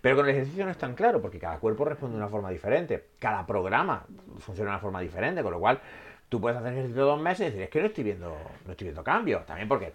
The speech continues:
te puedes flipar las transformaciones estas de "en cuatro semanas te vas a poner petado", no sé qué. Claro, todo esto se com-, se compagina, pero, pero fíjate, aquí no entra para nada la fuerza de voluntad. Para nada.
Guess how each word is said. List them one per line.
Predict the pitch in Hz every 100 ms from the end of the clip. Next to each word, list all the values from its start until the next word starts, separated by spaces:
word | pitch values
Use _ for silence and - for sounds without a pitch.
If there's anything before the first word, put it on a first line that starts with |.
| -
te | 78
puedes | 80 82
flipar | 92 95 135 143
las | 123 -
transformaciones | 101 76 87 73 98 95
estas | 101 104
de | 92
"en | 90
cuatro | 123 190 202
semanas | 175 185 185
te | 160
vas | 156
a | 156
poner | 156 165
petado", | 170 143 160 160
no | 143
sé | 139
qué. | - - - - - - - - - -
Claro, | - 175 151 -
todo | 135 180 220
esto | 220 220
se | 202 -
com-, | - 87 -
se | -
compagina, | - 85 - 190 208 226
pero, | 107 104 -
pero | 120
fíjate, | 170 240 160 -
aquí | 92 -
no | 170
entra | 233 220
para | 165
nada | 156 147
la | 113
fuerza | 104 101
de |
voluntad. | 85 82 92 _ _ _ _
Para | 98 104
nada. | 160